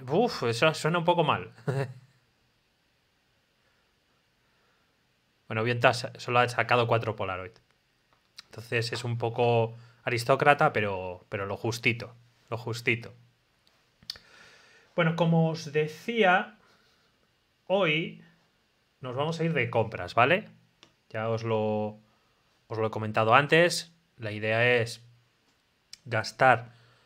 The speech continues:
el dinero que me ha mandado ya, eh, los señores de Twitch.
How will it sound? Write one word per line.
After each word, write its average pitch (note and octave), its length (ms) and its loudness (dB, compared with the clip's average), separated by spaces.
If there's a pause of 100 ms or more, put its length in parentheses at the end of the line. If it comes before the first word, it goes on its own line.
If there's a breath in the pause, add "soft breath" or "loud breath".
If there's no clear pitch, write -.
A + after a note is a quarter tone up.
(340 soft breath)
el A#2 160 -2
dinero A#2+ 420 6
que A#2 120 -6
me A2 220 -4
ha A#2 680 0 (300 loud breath)
mandado A2+ 880 4
ya, A#2 480 2
eh, G#2+ 460 -6
los G#2+ 160 -6
señores G#2+ 380 -4
de A2 200 -2
Twitch. E3 540 -4